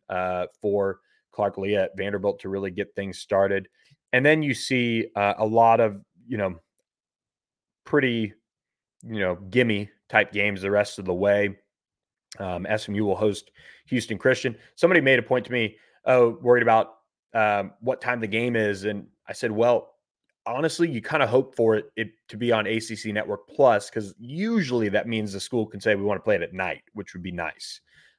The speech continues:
Um, so as much as you wanna be on T V and show a blowout of Houston Christian in front of nobody, like,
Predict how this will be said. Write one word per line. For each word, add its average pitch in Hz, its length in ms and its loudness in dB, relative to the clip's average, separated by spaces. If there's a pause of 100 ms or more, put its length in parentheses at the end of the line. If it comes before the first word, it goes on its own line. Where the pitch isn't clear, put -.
Um, 85 380 -2
so 95 180 0
as 90 100 -4
much 120 140 0
as 120 60 -8
you 120 100 2
wanna 131 180 6
be 127 100 6
on 123 120 2
T 123 160 -6
V 117 280 0
and 95 180 -6 (360)
show 131 220 6
a 110 60 6
blowout 110 500 6
of 95 80 -2
Houston 107 340 -8
Christian 92 540 -4 (200)
in 101 80 -10
front 127 260 2
of 87 100 -8
nobody, 92 560 0
like, 85 240 -6